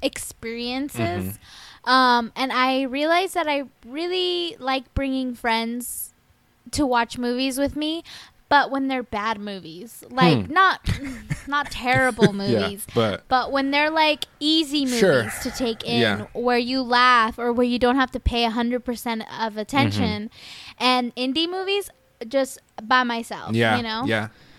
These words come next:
Speaker 2: I'm the
Speaker 1: I mean, I've been watching a lot of movies with my boyfriend, but, um, it's okay 'cause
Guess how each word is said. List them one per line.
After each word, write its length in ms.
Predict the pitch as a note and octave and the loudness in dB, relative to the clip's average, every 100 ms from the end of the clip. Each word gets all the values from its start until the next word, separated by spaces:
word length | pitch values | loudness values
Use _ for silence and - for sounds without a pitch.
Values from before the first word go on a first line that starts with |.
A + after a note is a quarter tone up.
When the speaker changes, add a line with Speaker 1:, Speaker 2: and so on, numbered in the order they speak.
| - - | -2 6
Speaker 2:
I'm 160 | G3+ | 6
the 200 | A#3 - - | 6 -2 2
Speaker 1:
I 120 | D#4+ | 2
mean, 120 | F4 | 4
I've 120 | D#4 D4+ | 4 4
been 180 | E4+ | 2
watching 300 | D#4+ D#4+ E4 | 4 2 2
a 60 | D4 | 2
lot 200 | C4+ B3+ | 4 4
of 80 | B3 | 2
movies 340 | B3+ B3 C4 C4 | 0 0 -2 -2
with 100 | A#3+ | 0
my 160 | A3+ | -2
boyfriend, 640 | G#3 A3 A3+ C4 C4+ C#4 - | -2 -6 -2 0 0 0 2
but, 300 | B3 A3 - | 2 2 0
um, 600 | A3+ G#3+ F#3+ F3+ - C4 _ _ _ - _ | 0 0 -2 -8 -16 -20 _ _ _ -20 _
it's 160 | C4 C4+ | -2 0
okay 420 | B3 B3 G#3 E3+ | 0 -2 -4 -4
'cause 400 | - A#3 - - | -6 -6 -6 -14